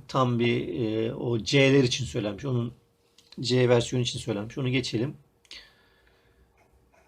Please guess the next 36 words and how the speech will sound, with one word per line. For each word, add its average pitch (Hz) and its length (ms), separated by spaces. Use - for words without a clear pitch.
Rand 170 160
Corporation 160 480
yaptığı 147 240
araştırma 156 380
silah 160 300
kuvvetlerinin 139 400
birkaç 135 280
branşının 131 340
ihtiyacını 135 420
karşılayacak 135 500
tek - 180
bir 143 80
gövde 127 240
tasarımının 135 480
yanlış 135 360
bir 131 100
karar 127 200
olduğunu 127 380
ortaya 131 260
koydu. 123 360
Ama 151 200
iş 147 120
işten 175 240
geçmiş. 147 400
Sonuçta, 147 680
e, 123 140
sonuçta 160 460
karşımıza 147 580
koca 147 300
gövdeli, 127 500
küçük - 300
kanatlı, 143 460
garip 147 300
bir 170 80
uçak 156 380
çıktı. - 260